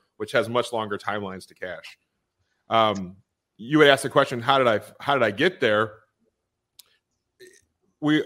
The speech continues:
always had, have had this mandate since twenty eleven that for every deal that we find via direct response marketing, which is what all of us do, right? Your, your pay-per-clicks, your direct mail, your Facebook, all those things that we all do.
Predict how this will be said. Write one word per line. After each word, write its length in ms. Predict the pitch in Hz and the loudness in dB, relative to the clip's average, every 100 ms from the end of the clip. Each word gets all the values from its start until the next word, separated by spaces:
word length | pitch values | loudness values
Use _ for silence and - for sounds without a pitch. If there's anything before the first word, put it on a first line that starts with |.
| - | 2
always 300 | 143 214 190 | 4 4 2
had, 140 | 185 | -2
have 320 | 131 127 139 131 | -2 -4 -6 2
had 200 | 156 151 | 2 2
this 120 | 117 | -2
mandate 460 | 120 127 113 107 | -2 -2 -2 -4
since 160 | 110 104 | -6 -12
twenty 240 | - 123 | -8 -6
eleven 540 | 117 110 104 98 98 95 | -4 -2 -2 -4 -10 -8
that 220 | 107 104 | -6 -4
for 160 | 107 - | -8 -4
every 280 | 143 165 175 | -2 0 -2
deal 240 | 143 143 | -2 0
that 80 | 135 | 0
we 200 | 117 113 | -2 -4
find 520 | 107 120 113 117 110 - _ _ - | -6 -6 -2 -2 -4 -10 _ _ -10
via 560 | 107 123 110 104 98 73 - 101 | -4 0 2 0 -2 -6 -14 -8
direct 400 | 120 120 123 123 | 0 2 2 -2
response 460 | 110 - 113 110 | -6 -4 -6 -4
marketing, 440 | 110 107 123 117 131 _ - | -4 -4 -4 -8 -10 _ -12
which 160 | 120 | -8
is 80 | 123 | -6
what 160 | 117 104 | -4 0
all 160 | 117 | 0
of 80 | 120 | 0
us 120 | 113 | -2
do, 220 | - 117 117 | -4 -4 -2
right? 300 | 110 110 95 | -2 -4 -6
Your, 240 | 104 107 _ _ _ | -10 -12 _ _ _
your 100 | 117 | 0
pay-per-clicks, 580 | 147 143 131 139 120 117 | 2 2 0 0 -2 -2
your 80 | 120 | -2
direct 340 | 127 127 127 | 2 2 2
mail, 300 | 123 117 113 | -4 -2 -2
your 140 | 107 | -2
Facebook, 320 | 104 120 117 107 | -4 -6 -2 2
all 180 | 135 | 4
those 200 | 139 131 | 4 0
things 140 | 131 117 | -2 -6
that 60 | 95 | -6
we 120 | 110 | -4
all 160 | 110 | -4
do. 220 | 107 107 | -6 -8